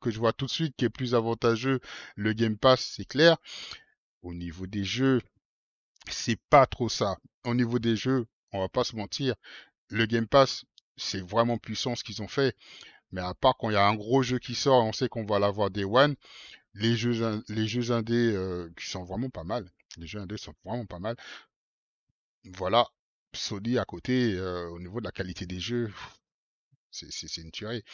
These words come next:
Mais, ah, comment dire, c'est des gros, c'est des vieux jeux. <laughs> Mais si vous les avez pas tous faits, honnêtement, c'est toujours bien de les avoir. Donc, euh, voilà la vers-, version d'essai, streaming. Et on va voir ce que vaut le streaming.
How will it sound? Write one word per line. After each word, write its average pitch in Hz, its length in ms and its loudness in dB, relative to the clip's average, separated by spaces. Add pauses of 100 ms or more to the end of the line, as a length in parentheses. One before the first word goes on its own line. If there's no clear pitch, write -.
(140)
Mais, 101 60 -4
ah, 104 60 8
comment 107 200 -6
dire, 107 140 -6
c'est 110 100 -4
des 95 140 -6
gros, - 140 -12 (240)
c'est - 180 -8
des 98 100 -2
vieux 107 240 -2
jeux. 131 240 2 (540)
<laughs> - 400 -20
Mais 104 180 -4 (640)
si - 160 -6
vous 110 100 -8
les 110 180 -2
avez 107 220 2
pas 139 200 8
tous - 280 -2
faits, 151 260 4 (480)
honnêtement, 95 420 -8
c'est 101 140 -8
toujours 110 300 -6
bien 120 140 0
de 104 100 -2
les 98 100 -6
avoir. 117 380 -2 (800)
Donc, 127 320 6
euh, 101 160 2
voilà 156 320 0
la 139 140 -2
vers-, 107 300 -6
version 110 440 -6
d'essai, 101 420 -6 (640)
streaming. 101 580 -6 (320)
Et 110 80 -2
on 110 100 -2
va 101 140 -2
voir 123 320 -6
ce - 100 -10
que 104 120 -10
vaut 104 220 -6
le 104 120 -6
streaming. 107 560 -6